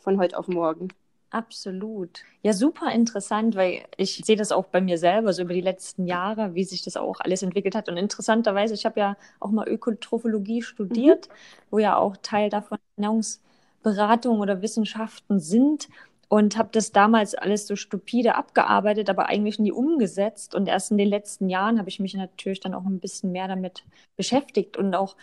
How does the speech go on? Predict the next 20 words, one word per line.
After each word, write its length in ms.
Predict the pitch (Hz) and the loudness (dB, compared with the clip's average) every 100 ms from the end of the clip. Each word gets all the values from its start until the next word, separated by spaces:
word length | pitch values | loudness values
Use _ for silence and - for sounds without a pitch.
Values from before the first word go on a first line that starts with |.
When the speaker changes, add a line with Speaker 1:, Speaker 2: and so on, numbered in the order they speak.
| - _ - | -20 _ -4
Speaker 2:
kleine 320 | 226 233 214 | 4 4 6
Sachen 280 | 190 190 214 | 4 2 0
immer 240 | 208 202 | 0 2
nach 220 | 196 196 | 0 0
und 120 | 208 | -2
nach 220 | 190 214 - | -2 -4 -2
implementiert, 920 | 208 202 202 185 180 226 302 180 196 | -2 0 -2 -2 0 6 6 6 2
Speaker 1:
Mhm. 80 | |
Speaker 2:
ne? 100 | 214 | -2
So 120 | 214 196 | -2 -4
ein 100 | 190 | -6
großer 360 | - 202 196 | -6 -6 -4
Umschwung 400 | 226 233 226 202 | 2 2 0 -8
ist 500 | - _ _ _ - 202 | -10 _ _ _ -12 -8
schon 60 | |
echt 260 | - 202 - | -8 -10 -8
gar 140 | 190 | -6
nicht 160 | 185 185 | -6 -6
so 120 | - | -6
einfach. 640 | - 254 302 - 180 226 | -4 -2 -4 -4 -4 -4